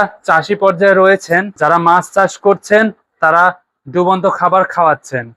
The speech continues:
অবশ্যই এটাতে খরচ কম। অবশ্যই আমাদের চব্বিশ পার্সেন্ট প্রোটিনের খাবার আপনারা পাবেন এগারোশো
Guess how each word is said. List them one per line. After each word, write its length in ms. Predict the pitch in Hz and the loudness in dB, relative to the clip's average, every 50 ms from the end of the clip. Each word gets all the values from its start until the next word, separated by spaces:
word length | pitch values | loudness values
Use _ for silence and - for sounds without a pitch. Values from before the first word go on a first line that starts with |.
| - 151 | -4 -2
অবশ্যই 360 | 165 196 196 - - 214 202 | -2 -2 -2 0 2 2 2
এটাতে 220 | 196 202 196 190 202 190 - | 4 2 2 0 0 -2 0
খরচ 260 | - 165 160 156 - - - - | 0 2 2 0 0 -2 -2 0
কম। 180 | 160 135 117 113 113 156 151 | 0 0 0 0 -2 -2 0
অবশ্যই 400 | 151 185 190 - - 190 185 208 190 170 160 | 0 0 -2 0 0 2 2 4 4 4 2
আমাদের 280 | 170 180 180 170 175 175 - - | 2 2 2 2 2 0 0 0
চব্বিশ 260 | 175 156 156 175 - - | -2 0 0 -4 -4 -2
পার্সেন্ট 300 | 190 180 180 - 190 185 - | -4 -4 -4 -6 -8 -6 -4
প্রোটিনের 340 | 180 170 160 180 185 185 180 - | -4 -4 -4 -4 -6 -8 -8 -6
খাবার 220 | - 175 165 175 175 175 | -4 -2 0 0 0 -2
আপনারা 240 | 170 - 180 180 180 175 185 | -2 -4 -4 -4 -2 -2 -2
পাবেন 260 | 185 175 160 165 170 185 - _ _ _ _ 143 143 | -4 -2 -4 -6 -6 -8 -12 _ _ _ _ -8 -6
এগারোশো 360 | 139 170 180 185 180 - | -4 -4 -4 -4 -6 -6